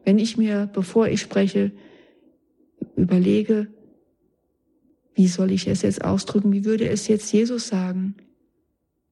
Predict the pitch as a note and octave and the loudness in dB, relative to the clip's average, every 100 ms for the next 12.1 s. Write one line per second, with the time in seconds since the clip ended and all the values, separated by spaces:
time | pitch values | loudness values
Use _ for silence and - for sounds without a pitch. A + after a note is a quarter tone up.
0 | _ _ _ _ _ - F#3+ F#3+ G3 - | _ _ _ _ _ 0 2 2 -2 -6
1 | - _ - G3+ G#3+ G3+ G3+ A3+ C4 A#3+ | -20 _ 0 2 2 0 -2 -2 -4 -2
2 | F#3+ F#3+ F#3+ F#3+ - _ - A3+ A#3 - | -2 -2 -2 -6 -14 _ 2 4 4 0
3 | G3+ G3+ - F#3 F#3 G3 F#3+ G3+ - _ | -4 -2 0 0 0 0 -2 -4 -10 _
4 | _ _ _ - - G#3+ A3+ A3+ G#3 G#3+ | _ _ _ -8 0 2 2 -2 0 0
5 | A3 A3+ A3 G#3+ A3 A3+ - A3+ G3+ F#3 | 0 -2 -4 -4 -4 -6 -8 -6 -2 -2
6 | F#3 G3 - _ _ _ _ _ _ _ | -2 -4 -10 _ _ _ _ _ _ _
7 | _ _ _ _ _ _ _ G3+ F#3+ G3+ | _ _ _ _ _ _ _ 4 4 4
8 | A#3+ B3 B3 - - F#3+ F#3+ F#3 F#3+ G3+ | 2 0 -4 -4 0 0 0 -2 -2 0
9 | A#3 - - - _ _ _ _ _ _ | -2 -6 -16 -20 _ _ _ _ _ _
10 | _ _ _ _ G3+ F#3 F#3 G3 G3+ G#3 | _ _ _ _ 0 0 2 -2 -2 -4
11 | - F3+ F3+ F#3+ F3 - - G#3+ - - | -4 -4 -2 -2 -2 -4 -2 -2 -2 -18